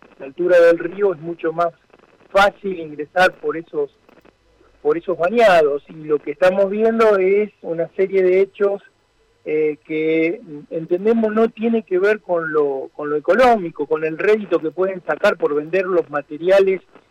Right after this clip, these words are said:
o los metales que sacan de las estructuras. Estamos viendo que es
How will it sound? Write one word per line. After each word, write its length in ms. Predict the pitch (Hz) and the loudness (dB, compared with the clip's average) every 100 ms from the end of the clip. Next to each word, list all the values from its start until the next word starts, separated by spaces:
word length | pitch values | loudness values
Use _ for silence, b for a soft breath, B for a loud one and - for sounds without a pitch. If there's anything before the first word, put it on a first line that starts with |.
| _ _ | _ _
o 80 | 147 | -2
los 160 | 151 151 | 0 0
metales 560 | 151 - 202 202 196 - | -2 0 4 4 2 -4
que 140 | 151 | -10
sacan 380 | - 185 175 170 | -2 0 0 -2
de 100 | 143 | -4
las 100 | 139 | -4
estructuras. 680 | 139 - 165 165 247 156 131 _ _ _ _ _ _ | -6 -8 -8 -2 0 0 -2 _ _ _ _ _ _
Estamos 340 | 131 - 180 185 | -8 -2 0 0
viendo 280 | 208 226 | 2 0
que 140 | 170 170 | 2 0
es 100 | 175 | -2